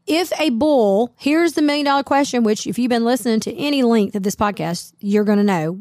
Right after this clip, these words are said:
what's gonna come out of this man's mouth. If a bull charged me in a ring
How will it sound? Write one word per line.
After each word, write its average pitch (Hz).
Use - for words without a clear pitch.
what's -
gonna 180
come 185
out -
of 165
this 165
man's 170
mouth. 160
If 254
a 247
bull 302
charged 285
me 214
in 269
a 311
ring 262